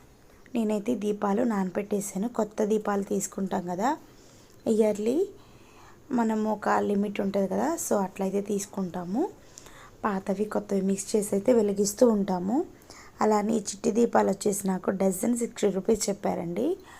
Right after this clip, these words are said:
But నేను వచ్చేసి ఫార్టీ రూపీస్కి అయితే తీసుకున్నాను. And అలానే నేనైతే మంచిగా దుమ్ము ఉంటుంది కదా, క్లీన్ చేసేసాను. అంటే వాటర్లో ఒక టూ, త్రీ అవర్స్ ఏమో ఉంచాను. ఆ తర్వాత అయితే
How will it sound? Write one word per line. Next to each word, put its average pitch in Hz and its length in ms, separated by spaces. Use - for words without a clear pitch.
But 208 140
నేను 214 220
వచ్చేసి 214 400
ఫార్టీ 202 320
రూపీస్కి 202 360
అయితే 214 260
తీసుకున్నాను. 196 680
And 214 180
అలానే 208 400
నేనైతే 208 360
మంచిగా 202 440
దుమ్ము 190 280
ఉంటుంది 190 300
కదా, 226 160
క్లీన్ 220 360
చేసేసాను. 196 640
అంటే 226 180
వాటర్లో 202 480
ఒక 254 160
టూ, 226 100
త్రీ 240 120
అవర్స్ 220 320
ఏమో 220 140
ఉంచాను. 196 460
ఆ - 20
తర్వాత 196 320
అయితే 202 160